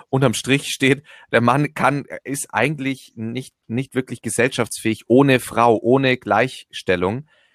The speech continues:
Ähm, ich, ich führe das jetzt in dieser Folge gar nicht weiter aus, weil, weil das ist ja die kurze Donnerstagsaus-, ach Quatsch, Donnerstagsausgabe. Doch, Donnerstagsausgabe.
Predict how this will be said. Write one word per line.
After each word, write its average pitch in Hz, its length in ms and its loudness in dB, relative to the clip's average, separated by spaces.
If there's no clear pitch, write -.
Ähm, 95 440 -4
ich, - 160 -4
ich 143 100 -6
führe 180 320 0
das 220 100 2
jetzt 175 160 0
in 160 60 0
dieser 175 180 2
Folge 160 240 2
gar 139 160 0
nicht 156 120 -6
weiter 139 240 2
aus, 127 220 2
weil, 107 260 -2
weil 107 120 -2
das 110 100 -14
ist 117 140 -14
ja 120 40 -10
die 110 120 -12
kurze 143 320 -10
Donnerstagsaus-, 110 840 -6
ach - 160 -16
Quatsch, - 260 -14
Donnerstagsausgabe. 90 1000 -8
Doch, - 320 -2
Donnerstagsausgabe. - 920 -8